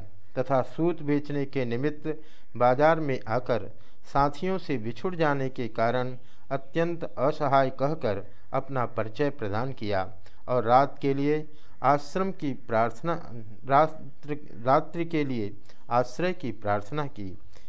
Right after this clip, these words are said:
यह सुनकर दुर्गादास जी ने उसका गांव कहाँ है इत्यादि दो चार प्रश्न उससे किए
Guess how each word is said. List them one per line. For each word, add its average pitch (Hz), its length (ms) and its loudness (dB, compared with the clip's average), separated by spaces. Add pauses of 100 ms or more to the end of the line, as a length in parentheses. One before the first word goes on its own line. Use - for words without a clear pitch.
(120)
यह 139 160 4
सुनकर 139 560 0 (400)
दुर्गादास 143 640 4
जी 143 160 0
ने 147 240 0 (280)
उसका 156 320 0
गांव 120 320 2
कहाँ 131 360 2
है 139 280 0 (300)
इत्यादि 147 540 2
दो 151 220 0
चार 165 240 2
प्रश्न 135 400 -2
उससे 127 420 -2
किए 147 420 2